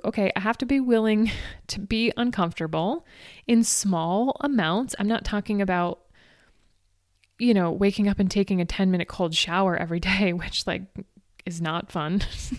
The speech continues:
<laughs> I mean, maybe some of you guys do that, and if that works for you, that's great. I just have a really hard time with cold showers.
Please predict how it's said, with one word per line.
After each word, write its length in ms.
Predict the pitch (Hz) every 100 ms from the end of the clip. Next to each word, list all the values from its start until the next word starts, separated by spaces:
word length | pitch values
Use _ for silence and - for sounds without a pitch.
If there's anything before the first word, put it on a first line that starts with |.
| - - -
<laughs> 680 | - _ - - - - -
I 80 |
mean, 160 | 240 220
maybe 220 | 202 196
some 160 | 208 185
of 60 |
you 80 | 185
guys 220 | 175 170
do 120 | 170 175
that, 260 | 156 - -
and 180 | 170 -
if 100 | 170
that 160 | 165 -
works 220 | 160 -
for 80 | 165
you, 100 | 160
that's 200 | - -
great. 200 | - -
I 100 | 175
just 180 | 175 170
have 160 | 175 185
a 40 |
really 220 | 180 165
hard 160 | 165 165
time 180 | 165 165
with 120 | -
cold 180 | - -
showers. 260 | - -